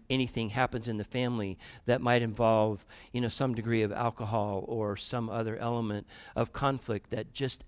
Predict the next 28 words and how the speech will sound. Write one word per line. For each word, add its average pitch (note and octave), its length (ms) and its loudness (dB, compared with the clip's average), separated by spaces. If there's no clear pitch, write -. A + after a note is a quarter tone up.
absolutely A#2 880 -2
made B2+ 400 -2
you A2 460 -4
and, A2+ 400 -6
and A2 280 -6
made B2 340 -2
you A#2+ 60 -8
become B2+ 400 -2
an G#2+ 100 0
unsettled A2+ 560 -6
person F#2 540 -8
in A2+ 140 -4
life. A#2 540 -8
See, D3 140 -4
what, C3 240 -4
what A#2+ 160 -4
happens G2+ 720 -6
we E3+ 100 0
have F#3 100 0
to - 80 -4
admit B2 260 -2
that - 120 -6
what G#2+ 120 -6
happens A2+ 360 -8
shapes - 600 -10
who B2+ 140 -2
we A#2 160 -2
are. G#2+ 300 -10